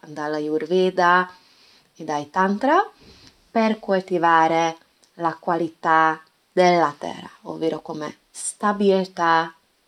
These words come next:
calma, radicamento, anche quando, ovvero tra parentesi, è sempre così, la vita è in cambiamento.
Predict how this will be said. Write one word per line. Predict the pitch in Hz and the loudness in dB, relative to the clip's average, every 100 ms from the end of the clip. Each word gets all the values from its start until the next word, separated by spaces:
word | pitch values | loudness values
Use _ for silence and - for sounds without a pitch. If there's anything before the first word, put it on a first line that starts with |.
| _ _ _ _ _ | _ _ _ _ _
calma, | - 180 175 175 180 175 170 175 - _ _ _ _ _ _ _ | 0 4 4 4 0 -2 -4 -6 -12 _ _ _ _ _ _ _
radicamento, | 175 170 180 180 - 180 165 165 160 - 160 160 _ _ _ _ _ _ - | -4 0 2 0 -2 -2 0 -2 -4 -6 -6 -6 _ _ _ _ _ _ -8
anche | 202 233 247 254 254 - | -2 0 0 0 -6 -6
quando, | - 170 160 156 156 180 - _ _ _ _ | -4 -2 -2 -4 -6 -8 -12 _ _ _ _
ovvero | - - 147 147 | -18 -10 -8 -8
tra | - 269 | -6 -6
parentesi, | 269 320 180 160 160 - 151 _ _ _ _ - | -2 -2 -2 -6 -10 -10 -14 _ _ _ _ -8
è | |
sempre | - 170 247 247 220 | -6 -2 -2 -4 -6
così, | 180 165 165 - _ - _ | -6 -6 -8 -10 _ -20 _
la | 320 359 | 2 4
vita | 190 185 185 | 2 2 0
è | |
in | 170 165 | 0 -2
cambiamento. | 165 151 147 143 139 123 139 - | -4 -6 -4 -4 -4 -6 -8 -14